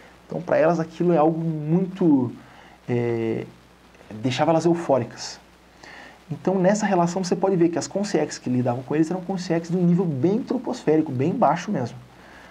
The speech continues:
É, as A cultura celta, ou druídica, como a gente sabe, ela não se manteve por muito tempo. É, depois de Júlio César,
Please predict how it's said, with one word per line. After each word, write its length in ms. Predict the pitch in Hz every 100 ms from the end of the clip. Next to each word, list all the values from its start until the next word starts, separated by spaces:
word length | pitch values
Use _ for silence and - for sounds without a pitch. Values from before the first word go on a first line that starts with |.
| - - - - - -
É, 680 | - 139 139 139 135 127 127 127 - - - -
as 300 | 220 190 - - -
A 80 | -
cultura 640 | 175 196 170 165 127 120 - - - -
celta, 540 | - 160 170 170 107 110
ou 180 | 127 127
druídica, 540 | 127 143 147 120 - 113 - -
como 360 | - 147 120 110 107
a 60 |
gente 200 | 120 123
sabe, 360 | - 120 110 117 -
ela 180 | 117
não 460 | 117 127 156 139 113 117 - - - -
se 220 | - 147
manteve 360 | 135 127 131 123
por 160 | 123
muito 220 | 120 143
tempo. 320 | - 135 165 175 - - - - - - - -
É, 400 | 131 123 120 120
depois 340 | 120 156 170 175
de 60 |
Júlio 200 | 143 165
César, 440 | 151 - 127 107